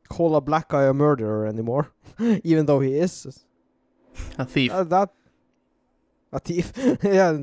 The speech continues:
Speaker 1: no, that is political correct. Um, I just, uh, yeah. Uh, a girl, a female teacher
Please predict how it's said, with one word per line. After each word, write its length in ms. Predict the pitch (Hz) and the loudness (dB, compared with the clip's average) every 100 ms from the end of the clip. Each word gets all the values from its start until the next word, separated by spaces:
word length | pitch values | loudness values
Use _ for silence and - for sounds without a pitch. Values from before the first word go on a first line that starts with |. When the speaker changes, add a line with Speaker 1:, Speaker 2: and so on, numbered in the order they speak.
| 123 | -10
Speaker 1:
no, 460 | 127 139 139 127 120 _ - - - - | -10 -6 -6 -6 -10 _ -20 -20 -18 -2
that 140 | 208 | 0
is 100 | 220 - | 0 -2
political 580 | 180 156 156 143 131 | -2 0 -2 -4 -6
correct. 540 | 120 127 127 - - - | -2 0 0 -4 -18 -18
Um, 680 | 110 123 127 123 123 127 127 _ _ _ _ _ _ _ _ _ _ - | -14 -8 -4 -4 -6 -10 -14 _ _ _ _ _ _ _ _ _ _ -6
I 80 | |
just, 320 | 196 240 - 170 | -2 -2 -2 0
uh, 340 | 151 143 135 | 2 0 -2
yeah. 280 | 135 190 135 113 _ _ _ _ _ _ _ _ _ _ _ _ _ _ _ _ _ _ | 0 0 0 -6 _ _ _ _ _ _ _ _ _ _ _ _ _ _ _ _ _ _
Uh, 460 | 131 127 131 131 131 | -8 -4 -2 0 -2
a 100 | 139 160 | -2 -4
girl, 640 | 139 196 208 127 107 110 - _ _ _ _ _ _ _ _ _ | 0 2 2 0 -6 -14 -20 _ _ _ _ _ _ _ _ _
a 80 | 156 | -10
female 340 | - 269 233 | -4 -2 0
teacher 600 | 175 190 190 - 117 135 | -2 -4 -6 -6 -6 -6